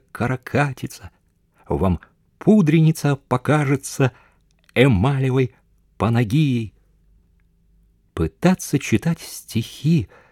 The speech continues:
в обществе слепых — пытаться скрывать грехи в обществе святых,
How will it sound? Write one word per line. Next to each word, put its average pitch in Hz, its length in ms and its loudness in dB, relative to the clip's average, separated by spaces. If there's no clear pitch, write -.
в 69 280 -6
обществе - 680 -2
слепых — 101 840 -2
пытаться - 540 -2
скрывать 95 580 -2
грехи 107 800 0
в 73 300 -6
обществе 127 640 -4
святых, 87 960 -6